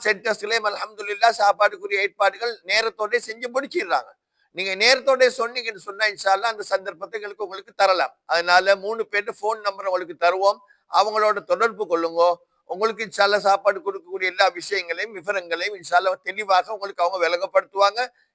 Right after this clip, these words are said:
ஜஸாக்குமுல்லாஹ் ஹைர். எல்லாரும் துஆ செஞ்சுக்கோங்க. நாட்டு நிலைமை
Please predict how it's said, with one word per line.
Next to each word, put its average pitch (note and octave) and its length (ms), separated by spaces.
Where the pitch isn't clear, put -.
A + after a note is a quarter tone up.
ஜஸாக்குமுல்லாஹ் F#3+ 720
ஹைர். A3 240
எல்லாரும் G#3 480
துஆ F#3+ 180
செஞ்சுக்கோங்க. F3+ 520
நாட்டு G3+ 300
நிலைமை A3 340